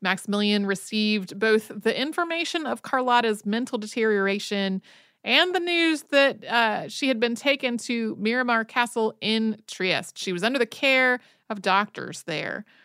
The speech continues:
In the press back home, Carlotta was reported as having meningitis. Maximilian considered the possibility of using his wife's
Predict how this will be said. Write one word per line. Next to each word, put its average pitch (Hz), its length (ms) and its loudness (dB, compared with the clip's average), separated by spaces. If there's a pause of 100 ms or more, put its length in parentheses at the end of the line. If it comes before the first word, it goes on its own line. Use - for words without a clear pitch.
(440)
In 202 80 -4
the 202 80 0
press 294 300 2
back 277 200 6
home, 311 520 4
Carlotta 262 440 4
was 254 200 0
reported 233 380 2
as 214 120 0
having 202 380 0
meningitis. 226 1080 0 (440)
Maximilian 214 560 0
considered 208 420 0
the 208 60 -2
possibility 196 640 0
of 180 100 -2
using 190 300 -2
his 196 180 -2
wife's 185 360 0